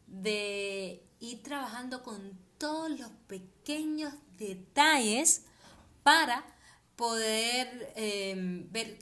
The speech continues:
cómo ese problema, ese caos se empieza a minimizar, minimizar, eh, frente a nosotras, así de una manera casi como que mágica, pero créeme, no es mágica, es algo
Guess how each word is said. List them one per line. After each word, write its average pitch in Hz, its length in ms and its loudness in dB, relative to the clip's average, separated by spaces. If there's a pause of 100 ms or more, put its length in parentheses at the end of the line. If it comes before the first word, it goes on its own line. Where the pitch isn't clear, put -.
cómo 226 340 -6
ese 214 300 -2
problema, 220 720 -4
ese 233 260 -2
caos 233 500 -2
se 208 100 -4
empieza 196 540 -4
a 214 140 -6
minimizar, 202 1080 -2
minimizar, 208 840 2 (480)
eh, 202 720 -4
frente 220 360 -2
a 208 40 2
nosotras, 226 800 0
así 208 300 -2
de 226 100 -4
una 226 180 -6
manera 220 440 -4
casi 220 280 -2
como 190 240 -8
que 190 120 -8
mágica, 233 480 -4
pero 185 200 -8
créeme, 214 300 -8
no 196 100 -10
es 196 120 -18
mágica, 190 360 -10 (420)
es 214 140 -4
algo 247 360 -2